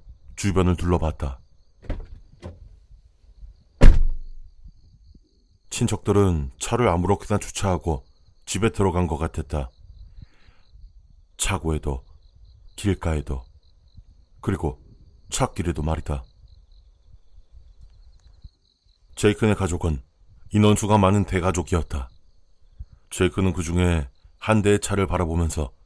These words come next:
고개를 갸우뚱했다. "저건 제럴드의 자동차인데 저기 어떻게 여기 와 있지?" 그때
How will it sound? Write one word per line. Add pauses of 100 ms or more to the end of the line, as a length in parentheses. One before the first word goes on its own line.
(380)
고개를
갸우뚱했다. (1700)
"저건 (140)
제럴드의
자동차인데 (1120)
저기
어떻게 (480)
여기
와
있지?" (2250)
그때